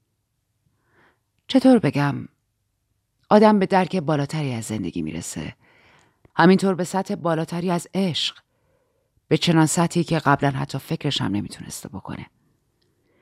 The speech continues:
نگاه کنت از باسیل به دافنه چرخید که آگاهانه و ناآگاهانه سرش را در تایید حرف شوهرش آرام تکان می‌داد و گفت: "پس در این صورت جنگ چیز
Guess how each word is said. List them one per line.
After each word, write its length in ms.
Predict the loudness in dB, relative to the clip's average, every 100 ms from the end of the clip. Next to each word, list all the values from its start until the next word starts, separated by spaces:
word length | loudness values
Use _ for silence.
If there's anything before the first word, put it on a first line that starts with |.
| _ -2
نگاه 420 | 2 4 4 2
کنت 360 | 0 2 2 0
از 200 | -2 -2 -2
باسیل 360 | -2 0 -2 0
به 160 | 0
دافنه 320 | 2 0 0
چرخید 540 | -2 -2 -4 -4 -10 -12 _ _ _ _ -2
که 120 | 2
آگاهانه 880 | 6 4 6 4 4 2 4 4 4
و 100 | 4
ناآگاهانه 920 | 4 4 2 0 -2 -2 -2 -2 -4 -8 -18 -20 _ _
سرش 500 | -4 4 4 4 2
را 120 | -2 -2
در 160 | -2
تایید 360 | -4 -4 -4 -4
حرف 300 | -6 -8 -10
شوهرش 520 | -8 -4 -4 -4 -6 -2
آرام 340 | 2 4 4 0
تکان 320 | -4 -2 -2
می‌داد 340 | -2 -2 -6
و 60 | -6
گفت: 400 | -4 -4 -6 _ _ _ _ _ _ _ _ _ _
"پس 180 | -6 -2
در 120 | 2
این 120 | 2 2
صورت 500 | -2 0 0 -2 _ _ _ _ _ _ _ _
جنگ 440 | 0 2 2 0 -4
چیز 280 | -6 -2